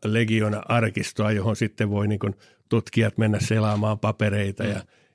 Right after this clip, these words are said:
Speaker 1: ei, ei sinne pääse muuta kuin legiona-palveluksessa oleva. Mut nyt joitakin vuosia sitten niin perustettiin tämmönen, äh, Memoires des Hommes, äh, miesten muistoja, äh, sivusto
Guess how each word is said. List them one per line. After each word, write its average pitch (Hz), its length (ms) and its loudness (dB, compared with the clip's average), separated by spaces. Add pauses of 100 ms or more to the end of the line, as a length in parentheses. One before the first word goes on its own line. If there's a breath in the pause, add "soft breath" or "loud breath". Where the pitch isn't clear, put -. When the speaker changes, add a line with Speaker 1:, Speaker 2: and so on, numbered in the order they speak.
(180)
Speaker 1:
ei, 120 180 2
ei 127 120 4
sinne 120 260 2
pääse 104 440 2 (520)
muuta 104 240 0
kuin 107 280 0
legiona-palveluksessa 107 1000 2
oleva. 101 380 -4 (640 soft breath)
Mut 127 180 0
nyt 175 200 4 (160)
joitakin 160 420 6
vuosia 123 360 4
sitten 123 440 2
niin 113 340 0 (380)
perustettiin 120 560 2
tämmönen, 117 480 2
äh, 110 60 -4 (420)
Memoires 123 500 2
des 110 240 -4
Hommes, 123 480 0
äh, 107 320 -4 (760 soft breath)
miesten 117 420 2
muistoja, 120 560 2
äh, 113 460 -2 (260)
sivusto 113 720 0